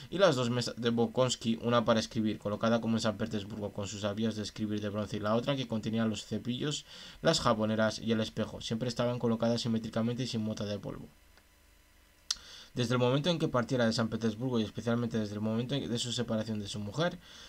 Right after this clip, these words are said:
el príncipe Andrei había entrado en una nueva etapa de actividad como si viviera una nueva juventud. Leía y estudiaba mucho. La vida de campaña le dejaba bastante tiempo libre y los libros que se había traído al extranjero le descubrieron nuevos intereses. Una gran parte de estos libros eran obras escogidas de filosofía.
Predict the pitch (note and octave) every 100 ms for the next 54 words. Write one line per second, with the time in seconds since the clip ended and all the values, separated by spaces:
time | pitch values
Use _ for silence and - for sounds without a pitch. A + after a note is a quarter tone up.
0 | - - E3+ F3 D3+ B2+ A#2 A#2 A#2+ A#2
1 | A#2 A#2 A2+ A2 A2+ A2 A2 A2+ A2+ A2+
2 | A2+ A2+ A2 A2+ G#2+ A2 A#2 B2+ A2+ A2
3 | G#2 G#2+ A2 A2 G#2+ G#2+ G#2+ - G#2 G#2+
4 | G#2 F2 - - - - - D#3 E3 D#3
5 | C#3+ C3 - A#2 A2+ A2+ G#2+ G2+ - -
6 | - A2+ A#2 A#2+ A#2+ B2 A2+ A#2 A2+ B2
7 | C3+ A#2+ A2 A2+ A2+ A#2 A#2 A#2+ A#2+ A#2
8 | A2 A2+ C3 C#3 A#2+ A2+ A#2 A#2 A#2+ A#2
9 | A2 G#2+ A2 G#2 G#2 G#2 - G#2 - C3
10 | C#3 B2 A2+ - G#2+ A2+ A#2 A2+ A2 A#2
11 | G2 G#2 G2+ - - - - - F#3 D#3+
12 | D#3+ F#3 F3 D3 C#3 B2+ B2 B2 A#2 C3+
13 | C3 B2 A#2+ A#2+ A#2+ A#2 A2+ A2+ A#2+ A2+
14 | A2+ G#2+ G2 G#2 G#2 G2+